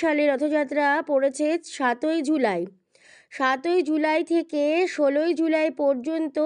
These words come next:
সময়কাল বিশেষভাবে শুভ, তাই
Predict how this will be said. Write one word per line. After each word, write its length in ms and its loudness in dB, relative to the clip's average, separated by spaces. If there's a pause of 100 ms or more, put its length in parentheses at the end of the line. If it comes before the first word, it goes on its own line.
(280)
সময়কাল 880 0
বিশেষভাবে 920 -2
শুভ, 280 -2 (840)
তাই 260 0